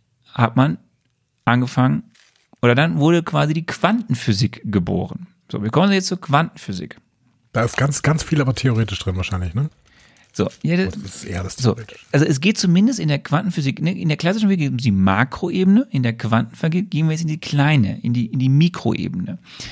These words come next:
Speaker 1: So, und hier geht es um das Verhalten und die Wechselwirkung kleinster Teilchen. <clears throat> Also um die mikroskopische Ebene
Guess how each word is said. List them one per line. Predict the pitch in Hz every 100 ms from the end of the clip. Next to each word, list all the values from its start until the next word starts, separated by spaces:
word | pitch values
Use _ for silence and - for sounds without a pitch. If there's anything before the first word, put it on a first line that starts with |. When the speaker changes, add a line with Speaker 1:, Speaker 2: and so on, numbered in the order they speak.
| - - - - -
Speaker 1:
So, | 113 - -
und | 127 120
hier | 214
geht | 285
es | 208
um | - 160
das | 127 - -
Verhalten | - 120 117 127 277 -
und | 180 120
die | 110 139
Wechselwirkung | - - 247 170 170 - 170 165 - _ _ _ -
kleinster | - 127 165 - 135
Teilchen. | - 135 135 - - - - _ -
<clears throat> | 180 - 160 110 123 - _ _ _ _ _ _ _ - - _ _ _ _
Also | - 101
um | 101
die | 95
mikroskopische | 87 - 120 - - 170 156 -
Ebene | - 127 254 311